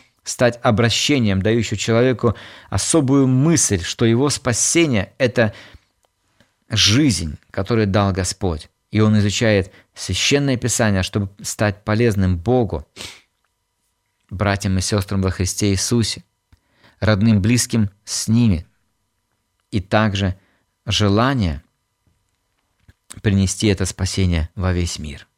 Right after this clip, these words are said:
Священное Писание и Дух Святой. Это очень важная тема, которую сегодня мы с вами постарались разобрать, и еще раз я хочу подчеркнуть. Все Писание боговдохновенно,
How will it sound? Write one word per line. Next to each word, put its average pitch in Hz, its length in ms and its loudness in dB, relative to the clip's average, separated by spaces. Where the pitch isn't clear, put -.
Священное 127 560 -4
Писание 78 580 -6
и 92 80 -4
Дух 85 300 0
Святой. 92 520 -6
Это 131 140 0
очень 160 220 -2
важная 143 440 0
тема, 123 480 0
которую 104 340 0
сегодня 117 360 2
мы 107 140 2
с - 100 -8
вами 117 180 2
постарались 110 520 0
разобрать, 104 640 0
и 120 100 -2
еще 110 300 2
раз 127 180 0
я 104 80 -2
хочу 113 380 -2
подчеркнуть. 110 720 -4
Все - 400 0
Писание 78 500 -4
боговдохновенно, 80 800 -10